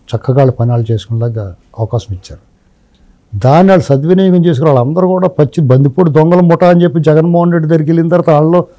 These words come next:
మార్పుని మీరు ఎలాగా ఆశిస్తారు? వాళ్ళు మారతారా?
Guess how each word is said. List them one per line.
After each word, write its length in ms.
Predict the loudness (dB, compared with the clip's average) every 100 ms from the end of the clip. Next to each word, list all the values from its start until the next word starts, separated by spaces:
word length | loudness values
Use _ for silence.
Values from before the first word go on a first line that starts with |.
| _ 0
మార్పుని 420 | 2 2 2 2
మీరు 160 | 2 4
ఎలాగా 340 | 2 2 2 2 0 0 -2
ఆశిస్తారు? 520 | -4 -4 -6 -6 -6 -10 _ _ _ _ _ _ _ _ _ -2
వాళ్ళు 140 | 0
మారతారా? 520 | 2 0 -2 -4 -4